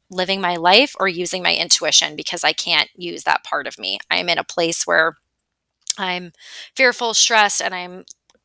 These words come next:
like, basically in fight or flight, and I can't access that, um, which is normal. It's normal to go through that, but I use my intuition in a lot of different ways.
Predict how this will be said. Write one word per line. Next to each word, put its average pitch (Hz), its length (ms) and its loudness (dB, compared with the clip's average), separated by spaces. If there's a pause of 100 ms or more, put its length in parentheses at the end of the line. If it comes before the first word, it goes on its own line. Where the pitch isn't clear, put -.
like, 220 220 0
basically 202 440 4
in 185 100 -4
fight 175 220 -2
or 180 60 -4
flight, - 500 2
and 175 120 -2
I 175 80 2
can't 175 320 -2
access - 520 -4
that, - 280 0 (560)
um, 180 380 2 (100)
which 254 220 4
is 285 120 4
normal. 196 480 2
It's - 220 -2
normal 202 260 0
to - 120 4
go 185 160 -4
through 175 260 -12
that, 156 300 -4
but 185 200 -2
I 208 120 6
use 277 440 -2
my 233 220 0
intuition 202 840 2
in 196 160 0
a 180 80 -4
lot 165 240 0
of 190 120 -2
different - 360 0
ways. 269 520 6